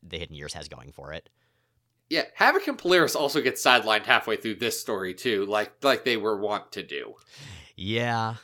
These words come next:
Speaker 1: well, it's okay. They'll eventually just go back to school and finish their dissertations and lead long, happy lives away from the X-Men.
Speaker 2: I'm, I'm, I'm glad that you could pull one running gag into this show. I think that really, uh,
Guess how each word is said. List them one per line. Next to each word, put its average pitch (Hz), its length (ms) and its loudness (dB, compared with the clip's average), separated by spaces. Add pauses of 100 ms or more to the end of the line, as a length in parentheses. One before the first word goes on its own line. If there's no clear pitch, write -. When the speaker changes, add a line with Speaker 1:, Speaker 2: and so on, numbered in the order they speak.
Speaker 1:
well, 415 260 -6
it's - 160 -6
okay. 92 460 -4
They'll 135 340 -2
eventually 120 800 -6
just 101 340 -8
go 95 100 -6
back 110 200 -4
to 123 80 -10
school 104 400 -6
and 82 120 -12
finish 101 200 -10
their 107 120 -12
dissertations 95 800 -8
and 80 220 -12
lead 87 300 -12
long, 113 360 -6
happy 110 320 -6
lives 92 380 -6
away 85 160 -8
from 98 160 -12
the 85 120 -10
X-Men. 82 500 -10 (1200)
Speaker 2:
I'm, 139 160 4 (140)
I'm, 147 160 4 (100)
I'm 151 200 2
glad 180 360 0
that 151 100 -4
you 139 140 -10
could 135 220 -4
pull 120 280 -2
one 101 200 0
running 101 340 -6
gag 92 560 -6
into 98 340 -8
this 90 220 -8
show. 110 380 0
I 113 100 -4
think 143 160 -14
that 127 180 0
really, 113 520 -2
uh, 95 320 -2